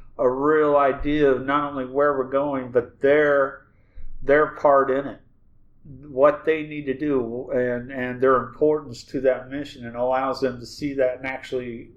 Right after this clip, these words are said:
actually feel it and, and realize what they have to do to help us as part of the team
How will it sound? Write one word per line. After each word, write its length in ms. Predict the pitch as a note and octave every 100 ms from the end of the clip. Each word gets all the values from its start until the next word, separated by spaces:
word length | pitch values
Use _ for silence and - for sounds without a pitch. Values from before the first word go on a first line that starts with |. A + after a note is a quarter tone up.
| -
actually 300 | C#3 - A#2+
feel 420 | A2+ - C#3 C3+
it 180 | B2 B2+ -
and, 360 | B2+ A#2+ A#2 -
and 440 | C3+ B2 B2 B2 - -
realize 840 | C3+ D3 C3+ C3 B2+ B2+ - - _ _ _ _ _ _ _ _ _ _ _
what 280 | - E3+ F3
they 140 | E3+ D#3
have 240 | D3+ C#3
to 120 | C3+
do 240 | C#3 C#3 C3+
to 140 | B2
help 300 | B2+ C3 -
us 260 | B2+ B2+ -
as 140 | A#2
part 240 | - C#3
of 80 | C3
the 80 | A#2+
team 420 | A2 C#3 C3+ B2